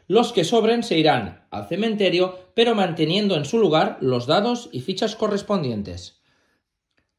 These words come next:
En la segunda fase, en la fase de la mañana, lanzaremos los dados de cada jugador y los relanzaremos si fuera necesario a fin de obtener un mejor resultado, teniendo en cuenta las siguientes condiciones.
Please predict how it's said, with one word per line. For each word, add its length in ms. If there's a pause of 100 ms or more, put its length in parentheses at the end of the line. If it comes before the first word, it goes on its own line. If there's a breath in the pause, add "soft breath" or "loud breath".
En 60
la 80
segunda 340
fase, 300
en 80
la 80
fase 320
de 120
la 100
mañana, 600
lanzaremos 560
los 180
dados 380
de 100
cada 220
jugador 480 (160 loud breath)
y 80
los 120
relanzaremos 600
si 100
fuera 240
necesario 560
a 60
fin 180
de 60
obtener 400 (180 loud breath)
un 120
mejor 280
resultado, 600 (240 loud breath)
teniendo 280
en 60
cuenta 340
las 140
siguientes 420
condiciones. 840